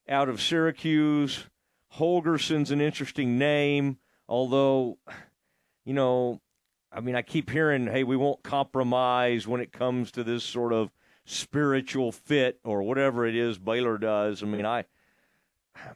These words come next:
I don't know. I, I think we should be a university that, I mean, if Holgerson's a guy that's a little wayward and maybe likes to drink it up a little bit on the weekends, I think we ought to work with him a little bit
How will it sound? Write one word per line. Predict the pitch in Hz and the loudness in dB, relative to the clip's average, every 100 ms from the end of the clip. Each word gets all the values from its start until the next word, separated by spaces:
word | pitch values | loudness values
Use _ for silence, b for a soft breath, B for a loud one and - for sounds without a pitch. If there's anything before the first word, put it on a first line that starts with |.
| _ _ _ _ _ _ - | _ _ _ _ _ _ -6
I | 127 | -2
don't | 151 113 | 0 2
know. | 113 95 | 0 0
I, | 117 180 - _ - | 0 -2 -4 _ -2
I | 165 | 0
think | 262 214 160 | 0 -2 0
we | 165 | 0
should | - 143 | 0 0
be | 160 | 2
a | |
university | 135 165 139 151 165 - 139 139 | 4 2 2 2 0 -2 -2 0
that, | 113 107 - _ _ _ _ _ | 0 -2 -4 _ _ _ _ _
I | - | -6
mean, | 131 143 | -2 0
if | 127 - | 0 0
Holgerson's | 165 240 214 175 - 165 139 | 2 2 2 0 2 0 0
a | |
guy | 131 160 175 170 | 2 4 4 2
that's | 123 - | 0 -2
a | |
little | 139 185 151 | 0 2 2
wayward | 139 175 196 160 131 151 143 _ _ _ - | 2 4 4 4 2 2 -2 _ _ _ -6
and | 117 | -2
maybe | 131 165 160 | 0 2 2
likes | 160 170 - - | 2 2 0 -4
to | 120 82 82 _ _ _ _ _ _ - | -4 -4 -12 _ _ _ _ _ _ -20
drink | 87 151 185 | -4 -2 0
it | 143 | 2
up | 165 190 | 2 2
a | 170 | 2
little | 139 131 | 2 2
bit | 131 135 | 2 2
on | 127 | 2
the | 110 | 2
weekends, | 147 196 139 135 151 | 0 0 0 0 2
I | 131 160 | 0 0
think | 185 156 | -2 -2
we | 143 | 0
ought | 147 165 | 2 2
to | |
work | 127 156 262 - | 2 2 0 0
with | 143 | 0
him | 113 | 2
a | 101 | 0
little | 104 95 | 0 -2
bit | 87 87 71 | -2 -2 -4